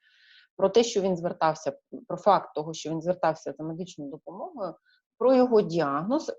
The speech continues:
і про відомості, які були одержані при його медичному обстеженні. І, е, за,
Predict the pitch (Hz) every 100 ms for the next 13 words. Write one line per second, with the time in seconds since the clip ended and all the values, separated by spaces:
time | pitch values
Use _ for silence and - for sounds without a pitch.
0 | - 190 - 170 156 220 285 254 - 160
1 | 165 196 185 180 180 170 165 175 185 190
2 | 208 214 151 143 160 185 156 165 - 170
3 | 156 139 _ - 135 127 - - _ _
4 | _ _ _ - 185 196 160 - - 156
5 | 151 151 147 147 - _ _ _ 151 156
6 | 196 214 208 170